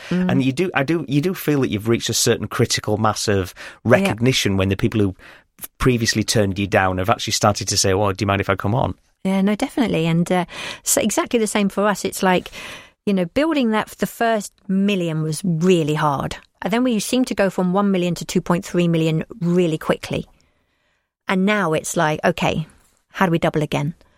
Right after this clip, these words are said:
Speaker 1: So that's, that's kind of what's occupying our minds now. And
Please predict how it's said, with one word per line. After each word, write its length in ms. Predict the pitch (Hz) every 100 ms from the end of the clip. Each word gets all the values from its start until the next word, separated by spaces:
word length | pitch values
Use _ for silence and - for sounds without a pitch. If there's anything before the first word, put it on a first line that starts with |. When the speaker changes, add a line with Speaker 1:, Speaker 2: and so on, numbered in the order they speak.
| _ _ -
Speaker 1:
So 220 | - 170
that's, 300 | 180 - -
that's 240 | 196 -
kind 220 | - 180
of 80 | 156
what's 180 | - -
occupying 500 | 185 - - 151 156
our 120 | 147
minds 420 | 147 143 147 151
now. 280 | 147 147 143 - - - -
And 360 | 208 202 202